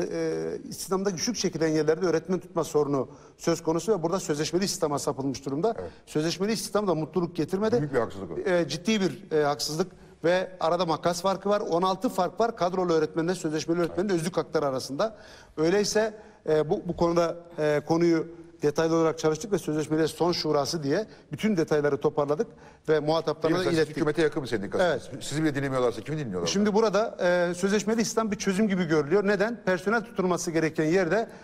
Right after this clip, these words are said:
Speaker 1: zorunlu olarak üç artı bir modeliyle kişi tutulmuş oluyor ve sorun bir miktar öteleniyor. Ama burada bir, e, haksızlık var. O da şu, arada özlük hakları açısından sorun var. Tayinler bir yapılamıyor. Aileler bir araya gelemiyor.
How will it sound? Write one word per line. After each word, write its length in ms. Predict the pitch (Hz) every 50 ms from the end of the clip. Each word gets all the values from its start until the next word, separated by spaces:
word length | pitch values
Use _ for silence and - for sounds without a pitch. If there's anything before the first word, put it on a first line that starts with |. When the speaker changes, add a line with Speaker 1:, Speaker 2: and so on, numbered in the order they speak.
| - -
Speaker 1:
zorunlu 380 | - - 156 190 202 208 220 226
olarak 300 | 202 165 180 202 208 214
üç 140 | 208 - 196
artı 280 | 185 175 180 - 165
bir 100 | 170 196
modeliyle 600 | 175 165 165 165 175 185 202 208 165 160 202 233 226 - - - - - -
kişi 260 | - 190 - 233 196
tutulmuş 420 | - - - 202 208 214 208 -
oluyor 260 | 185 160 165 214 233 208
ve 200 | 196 180 180 180 - -
sorun 300 | - - 180 180 185 214
bir 40 | 226
miktar 240 | 202 170 - 233 220
öteleniyor. 440 | 190 - 190 180 180 175 165 147 143
Ama 320 | 151 160 175 160 139 - - - - - -
burada 240 | - 190 196 202 196
bir, 120 | 190 190 - - - - - -
e, 160 | 151 151 147
haksızlık 500 | 139 131 139 117 - - 160 180 190 -
var. 140 | 214 220 220 220 220 -
O 100 | 170 160
da 80 | 165 151
şu, 280 | - - 185 226 240 - - - - - - - -
arada 220 | 147 160 160 180
özlük 260 | 175 170 160 208 -
hakları 280 | 190 170 170 - 170 165
açısından 460 | 156 156 - - 165 156 151 143 131 - - -
sorun 340 | - - 139 139 151 170 170
var. 200 | 180 185 180 -
Tayinler 480 | 156 147 151 156 160 160 170 160 147
bir 200 | 147 156 160 165 -
yapılamıyor. 640 | 156 143 - 135 147 147 165 175 185 185 175 185 - - - - - - -
Aileler 480 | 143 147 156 156 156 156 165 165 151
bir 80 | 160 160
araya 220 | 156 156 156 156
gelemiyor. 460 | 143 143 139 151 165 175 185 190 190